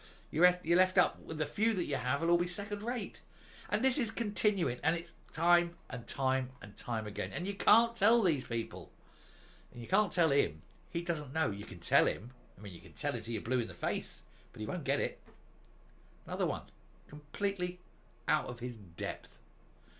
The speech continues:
Coming up. When the death rate starts spiking because of a lack of consultants, who's gonna be to blame? Who will the S N P blame?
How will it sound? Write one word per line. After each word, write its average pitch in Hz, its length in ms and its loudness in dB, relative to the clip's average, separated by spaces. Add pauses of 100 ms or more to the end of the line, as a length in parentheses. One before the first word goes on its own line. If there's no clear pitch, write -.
(340)
Coming 110 260 -2
up. - 300 -12 (3000)
When 247 240 8
the 294 100 4
death 214 360 4
rate 104 320 2
starts - 460 4
spiking 127 880 0
because 107 240 0
of 127 80 4
a 131 60 4
lack 139 540 2
of - 140 -10
consultants, - 1000 -4 (680)
who's 269 240 2
gonna 226 160 4
be 196 180 2
to 180 100 -4
blame? 104 440 4 (420)
Who 285 160 4
will 285 100 6
the 254 120 6
S 240 180 6
N 220 180 6
P 180 240 2
blame? 90 420 -4